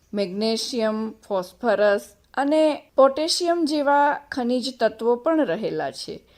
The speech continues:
અને સૌથી અગત્યની અને મહત્વની વાત એટલે કે રેશા.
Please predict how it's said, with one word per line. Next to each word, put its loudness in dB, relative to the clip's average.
અને -2
સૌથી -4
અગત્યની -2
અને -4
મહત્વની -4
વાત 0
એટલે 0
કે -2
રેશા. -2